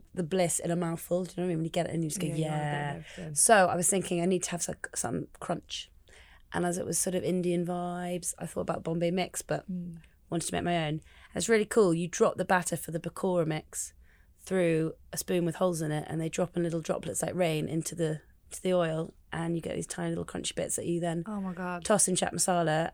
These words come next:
Speaker 1: and you've basically made your own little spicy nuts. I mean, not
Speaker 2: I just don't
Speaker 1: nuts.
Speaker 2: know how you do it, babe. It's amazing.
Speaker 1: Delicious.
Speaker 2: I'm in awe at your cooking, like, absolutely
Speaker 1: It's
Speaker 2: in
Speaker 1: really
Speaker 2: awe.
Speaker 1: fun.
Speaker 2: Yeah, it was tasty. Um,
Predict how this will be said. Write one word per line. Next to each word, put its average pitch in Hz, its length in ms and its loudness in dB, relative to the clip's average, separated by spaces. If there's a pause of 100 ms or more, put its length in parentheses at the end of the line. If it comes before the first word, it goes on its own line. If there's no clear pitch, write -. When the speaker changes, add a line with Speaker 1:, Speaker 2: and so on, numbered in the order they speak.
(120)
Speaker 1:
and 170 540 0
you've 185 100 -4
basically 180 340 -2
made 180 220 0
your 190 100 0
own 190 120 2
little 190 340 0 (1500)
spicy 196 440 -2
nuts. 240 340 -4
I 185 60 -4
mean, 170 80 2
not 165 80 0
Speaker 2:
I 233 40 -2
just - 120 -4
don't 262 120 4
Speaker 1:
nuts. - 100 0
Speaker 2:
know 202 60 2
how 180 40 0
you 170 80 -4
do 190 120 -10
it, 190 180 -6
babe. 180 260 -8
It's - 180 -18
amazing. 190 400 -2
Speaker 1:
Delicious. 185 540 -6
Speaker 2:
I'm 208 120 2 (140)
in 220 260 2
awe 180 520 0
at 175 160 -2
your - 120 -6
cooking, 151 520 -10
like, 175 180 -8
absolutely 156 840 -8
Speaker 1:
It's 165 100 -6
Speaker 2:
in 165 80 -2
Speaker 1:
really 185 160 2
Speaker 2:
awe. 185 40 0
Speaker 1:
fun. 151 600 -6 (680)
Speaker 2:
Yeah, - 180 -12
it - 60 -14
was - 140 -14
tasty. - 560 -16 (680)
Um, 185 460 2